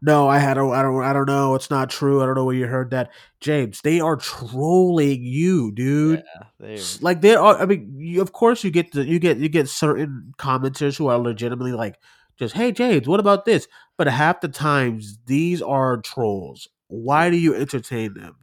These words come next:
Speaker 1: I don't think I've ever seen anybody with, like,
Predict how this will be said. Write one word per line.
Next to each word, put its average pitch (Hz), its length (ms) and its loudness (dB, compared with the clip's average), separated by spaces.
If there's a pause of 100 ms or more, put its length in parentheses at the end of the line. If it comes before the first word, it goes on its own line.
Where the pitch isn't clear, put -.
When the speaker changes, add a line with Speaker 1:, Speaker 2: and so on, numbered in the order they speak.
(500)
Speaker 1:
I 147 160 0
don't 175 280 -2
think 139 380 -2
I've 135 240 -4
ever 151 280 0
seen 143 400 -2
anybody 120 640 -2
with, 110 240 -4
like, 104 300 -6